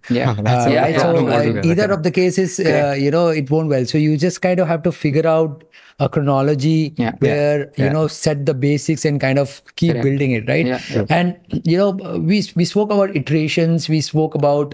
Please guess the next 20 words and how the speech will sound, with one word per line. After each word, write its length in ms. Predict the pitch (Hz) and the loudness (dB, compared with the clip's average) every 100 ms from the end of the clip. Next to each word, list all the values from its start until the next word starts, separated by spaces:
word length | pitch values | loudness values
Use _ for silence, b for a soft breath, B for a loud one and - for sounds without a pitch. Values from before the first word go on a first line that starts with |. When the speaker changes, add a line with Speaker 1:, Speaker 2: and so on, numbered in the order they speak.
| - | -2
Speaker 3:
you 200 | 135 135 | 0 2
know, 240 | 139 143 | 2 0
uh, 220 | 139 127 123 - | 0 -4 -4 -6
how 240 | - 131 | -2 0
to 100 | 139 | 0
go 180 | 127 139 | 0 0
about 380 | 127 135 131 - | 2 0 -2 -4
and, 440 | - 127 123 123 - - | 0 0 0 -4 -10 -6
you 160 | 131 123 | 0 2
know, 140 | 127 | 0
figuring 420 | - 131 127 139 | -2 -2 0 2
out 180 | 135 131 | 2 2
that 140 | 127 117 | 0 2
brand 220 | 123 135 | 0 2
building. 280 | 127 123 120 | 0 0 0
One 220 | 139 156 | 0 0
aspect 300 | 147 - 170 | -2 0 0
I 80 | 165 | 2
realize 380 | 147 143 156 165 | 2 0 0 0
is, 200 | 170 | 0